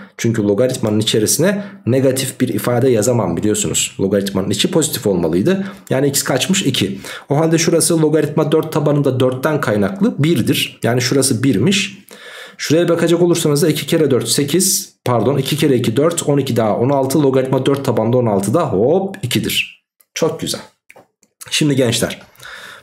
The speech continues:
bakın o zaman şunları sildim. Ve ben artık diyorum ki şurası birmiş. O halde burası bir bölü üçtür. Burası bir bölü üçtür. Burası bir bölü üçtür. Burası kare olduğu için burası da bir bölü üçtür.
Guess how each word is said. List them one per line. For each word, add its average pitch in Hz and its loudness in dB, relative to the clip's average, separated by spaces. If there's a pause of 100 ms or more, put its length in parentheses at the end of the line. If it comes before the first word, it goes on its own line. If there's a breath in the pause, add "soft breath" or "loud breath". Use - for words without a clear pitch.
bakın 123 0
o 135 2
zaman 135 0 (220)
şunları 127 0
sildim. 120 0 (340 loud breath)
Ve 98 0
ben 113 2
artık 120 -2
diyorum 143 2
ki 90 -4 (300 loud breath)
şurası 120 0
birmiş. 123 0
O 98 0
halde 101 0
burası 101 0
bir 104 0
bölü 95 0
üçtür. 110 -2
Burası 95 0
bir 101 -2
bölü 92 0
üçtür. 123 -2
Burası 98 0
bir 98 0
bölü 90 0
üçtür. 110 -2
Burası 104 0
kare 110 -2
olduğu 98 2
için 104 0
burası 104 0
da 92 -2
bir 87 -2
bölü 82 -2
üçtür. - -4